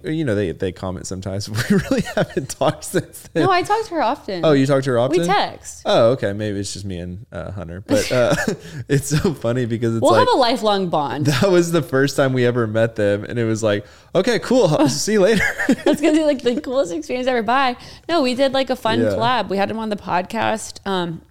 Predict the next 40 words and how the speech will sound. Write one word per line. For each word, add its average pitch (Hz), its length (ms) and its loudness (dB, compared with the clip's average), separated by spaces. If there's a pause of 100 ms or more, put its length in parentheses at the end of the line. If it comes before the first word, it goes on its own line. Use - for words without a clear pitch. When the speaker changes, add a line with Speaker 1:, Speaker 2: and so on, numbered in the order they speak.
Speaker 2:
I 214 120 2
love 226 200 2
them. 180 160 -4
I 180 120 -2
follow 226 320 0
Devin 175 260 0
every 165 220 -4
day. 170 260 -4 (100)
Honestly, 180 440 -8
she's, - 180 -12
like, 185 160 -6
on 170 80 -10
my 165 100 -6
top. 170 440 -10
Speaker 1:
Yeah. 98 400 -4
Speaker 2:
She's 120 100 -16
my 196 120 -6
top 170 200 -6
five. 180 320 -8 (400)
Speaker 1:
Hunter's 117 300 -4
big 101 180 -4
into 90 200 -8
dirt 87 260 -8
bikes. - 480 -14 (160)
Speaker 2:
Yeah. - 280 -12 (180)
Speaker 1:
He 107 180 -8 (100)
introduced 101 440 -8
me 87 80 -8
to 92 80 -4
a 87 40 -6
whole 101 220 -4
new 98 160 -6
sunglasses 87 520 -8
Speaker 2:
Pit 185 80 -6
vipers. 170 760 -8 (300)
Speaker 1:
sunglasses 92 580 -8
class. 110 480 -14
Speaker 2:
Landon 285 480 0
getting 277 320 0
engaged. 247 1300 -4